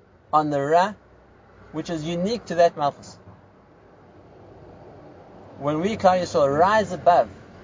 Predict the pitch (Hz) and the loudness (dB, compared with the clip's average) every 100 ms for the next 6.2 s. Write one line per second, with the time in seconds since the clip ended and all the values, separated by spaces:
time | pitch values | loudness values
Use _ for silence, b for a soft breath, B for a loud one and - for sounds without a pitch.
0 | - - - - - - 151 180 175 170 | -20 -20 -20 -20 -20 -8 0 0 2 -4
1 | - 147 135 156 214 208 _ - _ _ | -2 -2 0 0 -2 -6 _ -20 _ _
2 | _ - - - 147 147 139 - 180 160 | _ -20 -20 -12 -10 -10 -12 -16 -16 -14
3 | 143 - 147 143 135 127 127 117 113 113 | -16 -12 -8 -8 -8 -6 -4 -4 -6 -8
4 | - 113 - - - - - - - - | -10 -18 -18 -20 -20 -20 -20 -20 -20 -20
5 | - - - 143 135 127 - 185 180 160 | -20 -20 -8 -2 -2 -2 -8 -4 -2 0
6 | 165 | 0